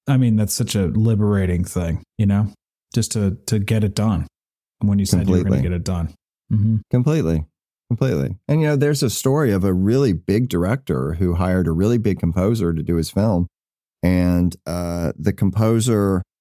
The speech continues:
Speaker 2: was a pop artist, so they hadn't had a lot of experience in film. And, uh, they delayed the release of the movie three months 'cause the composer wasn't delivering the music.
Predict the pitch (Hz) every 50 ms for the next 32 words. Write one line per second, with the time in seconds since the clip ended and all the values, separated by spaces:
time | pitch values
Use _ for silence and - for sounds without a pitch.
0 | _ _ - 147 139 120 135 135 - 143 139 139 135 117 95 87 82 85 90 -
1 | - 113 104 101 98 104 117 110 85 107 104 101 98 98 95 92 92 95 95 98
2 | 95 98 92 - - - - 95 90 87 87 85 80 - - - 85 80 80 78
3 | - - 98 98 98 90 82 80 82 82 82 - _ _ _ _ _ _ _ _
4 | - 95 98 98 98 98 95 95 95 95 95 95 92 90 - - _ - 90 90
5 | 90 87 87 85 85 85 80 73 - _ _ _ - 90 90 95 107 104 104 104
6 | 107 107 107 107 110 110 107 107 104 104 107 107 107 104 120 - _ _ _ -
7 | - 107 98 98 95 95 98 95 101 104 113 127 127 135 135 110 98 98 98 92
8 | 92 98 101 104 101 - - 104 90 98 98 92 95 95 95 95 92 87 85 82
9 | - - 87 87 85 85 85 90 101 95 76 67 - - - - 90 85 85 87
10 | - - 82 80 87 85 82 82 87 82 85 82 78 80 - - 82 80 80 78
11 | 73 78 76 76 73 76 76 78 76 - 58 55